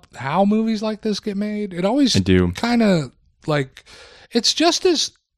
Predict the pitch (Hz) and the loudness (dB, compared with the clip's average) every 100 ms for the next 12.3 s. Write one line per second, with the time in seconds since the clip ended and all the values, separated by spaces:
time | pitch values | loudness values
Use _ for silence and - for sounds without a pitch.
0 | _ - 208 277 - 208 247 208 - 190 | _ -4 0 0 0 2 2 2 -2 -2
1 | 190 180 160 170 214 196 143 123 135 147 | -2 -2 -4 -2 -2 -2 -2 -2 -2 -2
2 | 147 151 156 175 - 180 185 196 165 233 | -2 -2 -2 -2 -2 -2 -2 -4 -2 -2
3 | - 233 101 98 117 - 110 101 196 160 | 2 2 2 0 0 2 0 0 0 2
4 | 117 107 104 104 - 101 90 - 127 - | 2 2 2 -2 -2 -6 -6 -8 -8 -6
5 | - 92 - 87 - - 98 95 90 117 | 0 0 -2 -6 -6 -2 0 2 0 0
6 | 104 - 139 113 101 104 - 104 139 113 | -4 -4 0 2 2 0 0 0 0 0
7 | 123 110 98 120 - 110 98 101 92 - | 0 0 0 -2 -2 -4 0 2 0 -2
8 | 107 92 202 156 110 107 _ 107 104 - | 0 0 -2 -4 -8 -10 _ -2 -2 -2
9 | 113 104 90 - 113 92 - _ _ _ | 2 2 2 0 2 2 -2 _ _ _
10 | _ _ - 104 120 107 95 92 92 - | _ _ -20 -2 2 4 6 4 0 -8
11 | _ _ - - 160 156 156 151 160 151 | _ _ -14 -6 0 2 2 -2 -4 0
12 | 90 151 147 | 0 -2 -10